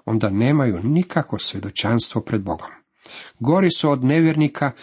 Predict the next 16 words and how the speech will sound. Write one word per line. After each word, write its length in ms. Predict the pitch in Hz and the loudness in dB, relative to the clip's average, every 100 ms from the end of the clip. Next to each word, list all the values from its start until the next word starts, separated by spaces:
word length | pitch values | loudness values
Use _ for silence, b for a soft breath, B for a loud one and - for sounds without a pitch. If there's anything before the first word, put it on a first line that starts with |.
| B B | B B
Biblija 380 | 139 160 165 160 | 0 4 4 4
je 140 | 143 135 | 0 2
ovdje 320 | 147 143 143 | 0 2 2
vrlo 220 | 156 170 | 2 2
jasna. 380 | 160 143 - - - _ _ B B B - | 2 0 -4 -10 -16 _ _ B B B -4
Možda 300 | 117 113 123 | -2 2 2
vam 260 | 123 127 131 | 2 0 0
u 100 | 113 | 0
Bibliji 420 | 120 120 123 117 | 0 2 2 4
neke 260 | 113 - | 2 -2
stvari 440 | 120 - 117 113 - | -6 -2 0 0 0
promiču 460 | 117 123 120 - - _ | 0 2 0 -4 -12 _
pozornosti, 720 | 101 92 127 160 - - 85 B B B | -8 0 2 2 -2 -8 -12 B B B
ali 240 | 104 104 | -4 -2
ovo 420 | - 131 147 131 110 | 0 2 4 4 2
vam 160 | 92 | 0